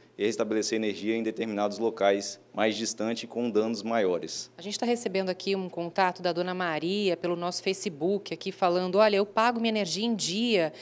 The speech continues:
Speaker 2: e agora estou sem, o que que eu faço? Minha geladeira já está estragando tudo."
Speaker 1: É, o importante, primeiramente, é a gente focar na segurança, é, se tiver alguns cabos no solo,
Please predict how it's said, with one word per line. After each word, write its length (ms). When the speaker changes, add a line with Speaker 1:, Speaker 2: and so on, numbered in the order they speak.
Speaker 2:
e 80
agora 240
estou 300
sem, 440
o 40
que 100
que 80
eu 60
faço? 520
Minha 140
geladeira 420
já 120
está 320
estragando 520
tudo." 580
Speaker 1:
É, 180
o 160
importante, 640
primeiramente, 720
é 20
a 40
gente 80
focar 280
na 120
segurança, 760
é, 440
se 120
tiver 220
alguns 560
cabos 460
no 100
solo, 460